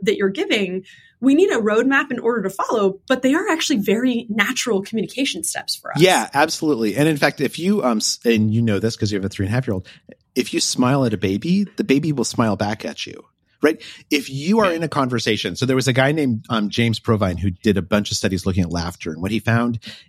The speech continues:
Speaker 2: is that eighty percent of the times that we laugh have nothing to do with humor. Like, nobody has said anything funny. But what a laugh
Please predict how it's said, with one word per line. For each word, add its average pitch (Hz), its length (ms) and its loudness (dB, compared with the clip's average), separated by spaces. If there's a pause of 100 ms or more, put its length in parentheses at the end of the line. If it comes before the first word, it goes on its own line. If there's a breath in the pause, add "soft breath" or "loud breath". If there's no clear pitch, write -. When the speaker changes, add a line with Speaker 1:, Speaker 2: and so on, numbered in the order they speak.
Speaker 2:
is 117 160 0
that 123 180 0 (520)
eighty 196 300 2
percent 160 320 0
of 117 60 0
the 110 60 0
times 110 360 0
that 107 80 -2
we 101 140 0
laugh 90 480 -4 (100)
have 113 240 0
nothing 127 440 0
to 127 100 -6
do 113 120 2
with 101 140 -2
humor. 85 340 -8 (360)
Like, 127 160 2
nobody 170 340 4
has 156 160 -6
said 131 240 2
anything 139 420 2
funny. 101 680 -4 (540 loud breath)
But 143 100 6
what 160 180 4
a 147 60 4
laugh 180 400 0